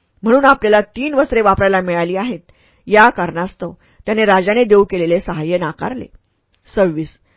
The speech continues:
नंतर राजा भगवंताच्या जवळ गेला आणि त्यांना वंदन करून एका बाजूला बसल्यावर म्हणाला, "आश्चर्य आहे भगवंत, खरोखर हे आश्चर्य आहे. अमानुषाला माणसाळविण्याची, अपराजितास पराभूत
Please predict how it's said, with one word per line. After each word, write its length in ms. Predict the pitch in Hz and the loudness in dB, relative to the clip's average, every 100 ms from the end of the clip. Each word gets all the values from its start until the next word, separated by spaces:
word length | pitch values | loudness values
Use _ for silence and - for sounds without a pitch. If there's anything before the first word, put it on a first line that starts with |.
| _ _ - | _ _ -6
नंतर 340 | 226 226 311 | -4 0 2
राजा 280 | 254 262 226 | 4 4 4
भगवंताच्या 600 | 226 175 190 214 196 202 | 2 2 0 0 -2 0
जवळ 260 | 165 160 190 | -2 -2 -2
गेला 260 | 175 160 220 _ | -2 -6 -8 _
आणि 140 | - 190 | -10 -4
त्यांना 260 | 185 185 | -2 -2
वंदन 400 | 170 160 165 220 | -2 -2 -4 -4
करून 240 | 220 165 156 _ _ | -4 -8 -10 _ _
एका 220 | 196 220 233 | -4 0 2
बाजूला 340 | 208 196 196 | 2 0 0
बसल्यावर 340 | 170 160 180 | 0 -2 -2
म्हणाला, 360 | 190 160 156 190 285 _ _ _ _ | -2 -4 -6 -8 -14 _ _ _ _
"आश्चर्य 480 | 190 247 - 302 392 | -2 0 -4 -2 2
आहे 160 | 330 262 | 4 4
भगवंत, 420 | 196 175 156 151 - _ _ _ - | 2 0 -4 -8 -20 _ _ _ -4
खरोखर 460 | 220 240 262 339 233 | 4 6 6 4 2
हे 80 | |
आश्चर्य 520 | 208 160 - - 269 339 | 4 2 -2 -4 -4 -4
आहे. 180 | 175 - _ _ _ _ _ | -8 -14 _ _ _ _ _
अमानुषाला 640 | 240 226 254 240 233 214 202 | 0 4 4 2 2 2 2
माणसाळविण्याची, 880 | 180 170 185 202 185 156 151 156 220 _ _ _ _ - | -2 -2 0 0 -2 -6 -8 -12 -16 _ _ _ _ 2
अपराजितास 880 | 254 339 240 220 220 196 185 180 196 - | 4 6 6 6 6 2 0 -2 -2 -2
पराभूत 280 | 175 175 | -2 -2